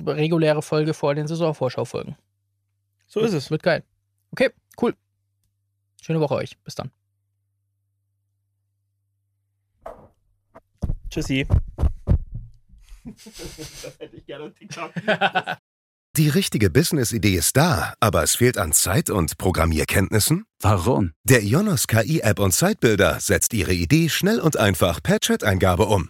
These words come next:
Speaker 3: Ob App, Website oder digitales Tool. Die K I baut es und mit nur einem Klick geht es live.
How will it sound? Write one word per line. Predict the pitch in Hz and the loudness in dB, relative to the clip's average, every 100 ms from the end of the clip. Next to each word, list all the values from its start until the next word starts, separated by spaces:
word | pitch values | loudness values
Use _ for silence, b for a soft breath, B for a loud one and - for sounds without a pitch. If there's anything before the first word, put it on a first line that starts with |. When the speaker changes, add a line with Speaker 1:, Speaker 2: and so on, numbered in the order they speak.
| _ 123 | _ 2
Speaker 3:
Ob | 85 - | 2 2
App, | 185 214 - | 0 -2 -2
Website | 113 131 - 127 95 85 - - | 4 4 4 2 2 0 -6 0
oder | 208 139 | 2 4
digitales | 113 95 - 98 131 - | 2 0 2 2 2 2
Tool. | 147 73 - _ | 2 0 -4 _
Die | 123 | -2
K | 113 107 | 2 2
I | - 196 | 2 2
baut | 101 92 | 2 4
es | 147 - | 2 0
und | 165 165 | -2 0
mit | 131 | 2
nur | 101 - | 2 2
einem | 92 82 80 | 0 0 -2
Klick | 87 87 | 0 2
geht | 107 | 2
es | 170 - | 2 0
live. | 240 160 - | 0 0 -4